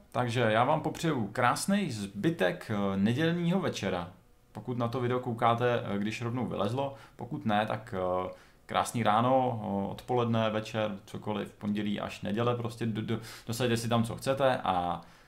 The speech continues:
eh, budu se na vás těšit u dalších videí a snad všechno bude jenom lepší.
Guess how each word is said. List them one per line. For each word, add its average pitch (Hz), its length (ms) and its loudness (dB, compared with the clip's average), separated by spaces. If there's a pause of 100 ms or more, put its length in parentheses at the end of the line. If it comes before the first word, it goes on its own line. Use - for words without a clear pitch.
(260)
eh, 85 680 -2
budu 101 160 2
se 127 140 -4
na 123 80 2
vás 117 180 4
těšit 117 320 -6
u 110 80 -6
dalších 117 420 -2
videí 120 680 -2 (180)
a 87 400 -4 (380)
snad - 460 -6
všechno 101 320 -4
bude 107 200 2
jenom 107 180 2
lepší. 120 460 -6